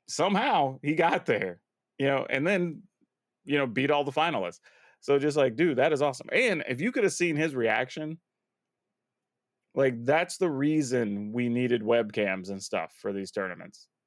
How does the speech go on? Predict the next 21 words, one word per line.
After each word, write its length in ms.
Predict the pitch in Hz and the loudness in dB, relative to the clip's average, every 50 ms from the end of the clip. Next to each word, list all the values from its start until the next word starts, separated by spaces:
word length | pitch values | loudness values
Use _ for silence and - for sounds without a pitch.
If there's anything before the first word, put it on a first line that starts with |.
| _ _ | _ _
Like, 340 | 123 117 113 107 104 - _ _ _ _ _ _ _ _ _ _ _ _ _ - | -2 0 0 0 -2 -6 _ _ _ _ _ _ _ _ _ _ _ _ _ -2
just 480 | 117 131 135 127 - - - - - _ _ _ _ _ _ _ _ - | 0 2 2 2 0 -2 -8 -18 -20 _ _ _ _ _ _ _ _ -2
in 240 | 135 131 123 120 110 | -2 0 0 -2 -4
tears 800 | - - 170 180 175 170 170 165 165 160 156 156 151 - - - _ _ _ | -2 0 2 2 4 4 2 2 2 0 0 -2 -4 -8 -14 -20 _ _ _
and 200 | - 110 107 104 | -6 -4 -4 -4
shaking 800 | 104 - 165 165 165 156 151 156 156 151 151 147 147 143 143 - - _ _ | -4 0 0 2 2 2 0 -2 -2 -2 -2 -2 -4 -4 -6 -8 -12 _ _
and, 560 | - 113 113 110 107 107 104 101 101 101 104 - _ _ _ _ _ _ _ _ _ _ - | -2 0 0 0 0 -2 -2 -2 -4 -6 -8 -10 _ _ _ _ _ _ _ _ _ _ 2
like, 360 | 131 135 131 123 107 - _ _ _ _ _ _ _ _ _ _ _ _ _ _ - | 2 4 4 2 0 -4 _ _ _ _ _ _ _ _ _ _ _ _ _ _ -2
everything 560 | 160 196 196 226 220 202 185 - 190 180 175 | -2 0 2 2 2 2 2 2 0 0 0
you 120 | 160 156 151 | 0 0 2
wanna 280 | 147 147 143 139 131 | 2 2 2 0 -2
see 360 | 104 - - 131 127 117 110 101 | -4 -4 -4 -2 -2 -2 -4 -4
from 240 | - - 110 110 | -6 -6 -6 -6
somebody 460 | 104 - 110 107 104 104 101 98 101 98 | -4 -4 -4 -2 0 0 0 0 -2 -4
who 140 | 107 104 | -6 -4
wins, 320 | 98 101 95 - - - - | -4 -4 -6 -6 -8 -4 0
like, 240 | 113 110 104 - - | 0 0 0 0 -2
the 100 | 127 120 | -2 -2
emotion, 760 | 110 107 120 139 147 139 127 131 131 123 123 120 113 107 104 - | 0 0 2 2 2 0 0 -2 -4 -2 -2 -4 -6 -8 -6 -4
the 100 | 107 101 | -6 -4
passion. 760 | - - 120 120 117 113 - - 117 113 113 110 107 107 | -2 -2 0 0 0 -2 -2 -4 -6 -6 -6 -6 -8 -12